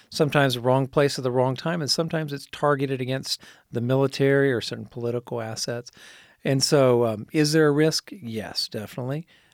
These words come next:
But it was something that, uh, when we, when we looked seriously at our calling, what we understand God has, has made us to be, and,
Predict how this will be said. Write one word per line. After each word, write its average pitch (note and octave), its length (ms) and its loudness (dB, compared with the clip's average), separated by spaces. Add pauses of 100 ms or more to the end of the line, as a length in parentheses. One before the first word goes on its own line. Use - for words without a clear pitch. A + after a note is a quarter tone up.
(140)
But B2+ 240 0
it C#3+ 100 -2
was C3+ 160 0
something D3+ 440 0
that, C3 300 -2
uh, B2 120 -2
when A#2+ 220 -6
we, A#2+ 280 -8
when C#3 180 -10
we A2 100 -8
looked B2 460 -6
seriously D#3+ 580 -2
at A#2+ 220 -8
our G2+ 140 -10
calling, F#3 600 -2 (180)
what B2 180 -10
we A#2 120 -6
understand A#2 560 -8
God A2+ 280 -8
has, A2 240 -12
has A2+ 180 -10
made A#2 260 -6
us B2+ 180 -2
to A#2 100 -8
be, E3 380 -2
and, G#2+ 220 -8